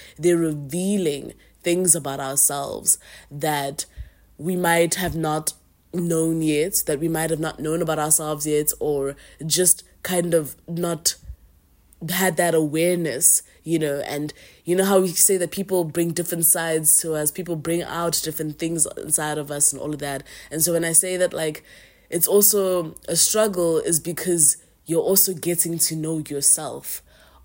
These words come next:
by getting to know this person and by accepting this person and welcoming this person. I think what's also really beautiful about being able to forgive and show that sense of understanding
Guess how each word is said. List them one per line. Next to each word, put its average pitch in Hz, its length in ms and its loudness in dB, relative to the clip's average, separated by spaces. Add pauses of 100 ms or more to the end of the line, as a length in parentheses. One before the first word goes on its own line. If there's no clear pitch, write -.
(180)
by 151 320 0
getting 151 420 -4
to 156 160 0
know 147 220 -2
this 135 240 2
person - 640 -4 (420)
and 160 160 -2
by 143 400 0 (180)
accepting 165 760 0
this 139 180 0
person 139 400 -2
and 139 180 -8
welcoming 147 520 -4
this 131 100 0
person. 139 460 -4
I 156 60 -6
think 214 220 -4 (220)
what's 202 180 2
also 226 240 2
really 208 240 -2
beautiful 151 460 -4
about 143 300 -4
being 160 400 -4
able 147 440 -2 (360)
to 147 500 0 (100)
forgive 143 880 -2 (520)
and 160 200 -2
show 165 760 4 (260)
that 151 240 0
sense 156 580 2
of 135 480 -4 (380)
understanding 151 1040 -2